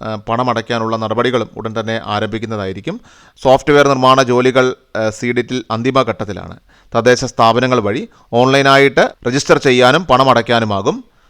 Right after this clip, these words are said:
വിവരശേഖരണം പൂർത്തിയായി. പൂർണ്ണമായിട്ടും സംസ്ഥാന സർക്കാർ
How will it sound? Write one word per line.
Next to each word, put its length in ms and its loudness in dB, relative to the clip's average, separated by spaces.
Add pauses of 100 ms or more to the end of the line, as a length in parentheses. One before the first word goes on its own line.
(140)
വിവരശേഖരണം 640 2
പൂർത്തിയായി. 600 0 (300)
പൂർണ്ണമായിട്ടും 720 2 (100)
സംസ്ഥാന 520 2
സർക്കാർ 420 0